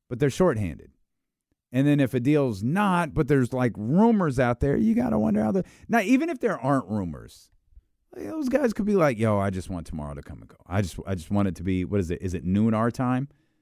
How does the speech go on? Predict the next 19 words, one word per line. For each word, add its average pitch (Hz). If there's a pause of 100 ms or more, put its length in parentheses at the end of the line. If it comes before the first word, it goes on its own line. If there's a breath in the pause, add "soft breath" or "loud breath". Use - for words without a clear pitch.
(300)
I 127
just 113
want 117
it 92
to 101
be 95
noon 85
tomorrow. 67
Let's 104
just 80
get 110
this 90
nonsense 90
over 76
with 73 (520)
and 85
keep 85
it 69
moving." 53